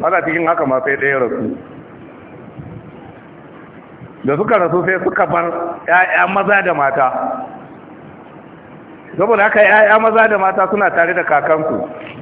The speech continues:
Aka yi ta lallaɓawa can wajen tsawon zamani, wasu jikokin masu mun mutu. Sai kuma kaka ya rasu, kuma yana da dukiya. Su waye za su yi gado? Jikokinsa daidai wa daida, duk da kasancewa ubanninsu daban-daban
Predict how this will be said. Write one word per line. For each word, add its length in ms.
Aka 200
yi 60
ta 140
lallaɓawa 760
can 280
wajen 300
tsawon 280
zamani, 400
wasu 260
jikokin 520
masu 280
mun 220
mutu. 560
Sai 120
kuma 220
kaka 360
ya 120
rasu, 420
kuma 200
yana 200
da 100
dukiya. 460
Su 60
waye 200
za 180
su 60
yi 80
gado? 320
Jikokinsa 720
daidai 340
wa 140
daida, 300
duk 140
da 80
kasancewa 600
ubanninsu 580
daban-daban 520